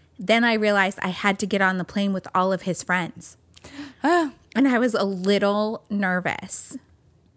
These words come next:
Speaker 1: And I, like, got on and I apologized, which is odd.
Speaker 2: Uh-huh.
Speaker 1: Right?
Speaker 2: 'Cause it's not your fault
Speaker 1: Yeah.
Speaker 2: he got kicked off the plane
Speaker 1: Right. And well, and that's,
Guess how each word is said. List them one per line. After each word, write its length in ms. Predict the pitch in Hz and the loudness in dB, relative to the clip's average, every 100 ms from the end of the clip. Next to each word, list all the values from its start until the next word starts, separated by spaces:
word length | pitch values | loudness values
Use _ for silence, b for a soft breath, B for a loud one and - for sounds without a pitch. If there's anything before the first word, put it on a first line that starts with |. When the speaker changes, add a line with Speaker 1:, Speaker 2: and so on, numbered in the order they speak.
| - | 0
Speaker 1:
And 160 | 233 220 | 2 4
I, 60 | |
like, 240 | 208 214 202 | 2 0 2
got 220 | 196 220 | 2 4
on 240 | 240 233 - | 2 0 0
and 160 | 208 | -2
I 100 | 190 | -2
apologized, 1000 | 180 185 - 370 508 180 143 - 202 - 233 | -4 -4 -4 -2 0 0 0 -2 -6 -10 -4
which 220 | 254 - - | -4 -4 -4
is 200 | 247 233 - | -4 -2 -4
odd. 400 | 214 269 165 - - _ _ _ 202 | 0 0 0 -6 -18 _ _ _ -4
Speaker 2:
Uh-huh. 460 | 220 202 196 202 220 | -2 -2 -4 -4 -4
Speaker 1:
Right? 540 | 233 233 254 415 - - _ | 0 0 2 -2 -6 -16 _
Speaker 2:
'Cause 160 | 240 220 | -4 -4
it's 140 | 208 | -2
not 200 | 226 208 | -2 -2
your 160 | 202 220 | -2 -4
fault 280 | - 208 196 | -2 0 4
Speaker 1:
Yeah. 260 | 220 190 - | 4 2 -4
Speaker 2:
he 220 | - 214 | -10 -4
got 240 | 202 185 | -2 -2
kicked 240 | - 202 196 | -4 -6 -6
off 180 | 190 | -6
the 80 | - | -10
plane 400 | - 175 160 156 | -8 -8 -8 -8
Speaker 1:
Right. 380 | 220 220 190 165 - | -2 2 2 0 -4
And 120 | 202 | -2
well, 140 | 202 180 | -2 -4
and 120 | 175 | -4
that's, 260 | - - | -6 -10